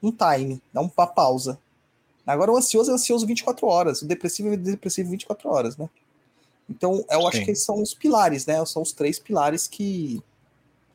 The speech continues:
Speaker 1: que mantêm a pessoa, né?
Speaker 2: Eu acho que tudo começa com o tratamento, né? Então, além do tratamento com o psiquiatra, a terapia com o psicólogo, o tratamento no terreiro,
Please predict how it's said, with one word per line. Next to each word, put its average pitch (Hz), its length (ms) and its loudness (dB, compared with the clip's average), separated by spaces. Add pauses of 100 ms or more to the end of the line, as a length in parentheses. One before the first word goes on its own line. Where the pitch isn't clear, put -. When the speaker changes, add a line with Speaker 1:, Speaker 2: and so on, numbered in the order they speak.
(420)
Speaker 1:
que 160 140 -6
mantêm 170 340 -2
a 151 60 -2
pessoa, 151 440 -4
né? 139 160 -10 (600)
Speaker 2:
Eu 107 180 -4
acho 120 340 -2
que 151 260 0
tudo - 280 -4
começa 123 480 -2
com 165 200 -8
o 156 40 -10
tratamento, 156 840 -4
né? 85 120 -14 (120)
Então, 101 240 -6
além 110 200 -2
do 147 100 0
tratamento 113 960 -2 (100)
com 113 540 -2 (100)
o 101 140 -6
psiquiatra, 101 960 -4 (520)
a 113 120 0
terapia 110 600 0
com 107 220 -2
o 202 60 -6
psicólogo, 113 840 -2
o 95 60 -6
tratamento 143 680 -2
no 156 140 -4
terreiro, 143 540 0